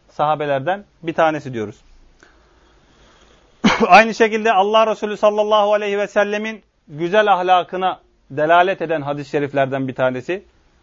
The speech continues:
Sahabeye diyor ki, "Da'huma, o ikisini çıkarma." Bir hükümden bahsediyor. Daha sonradan da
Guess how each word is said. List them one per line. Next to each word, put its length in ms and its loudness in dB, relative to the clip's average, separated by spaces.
Sahabeye 520 4
diyor 140 0
ki, 280 -4
"Da'huma, 680 0
o 120 2
ikisini 380 -8
çıkarma." 480 2
Bir 60 -4
hükümden 480 -2
bahsediyor. 420 -6
Daha 200 8
sonradan 460 0
da 260 2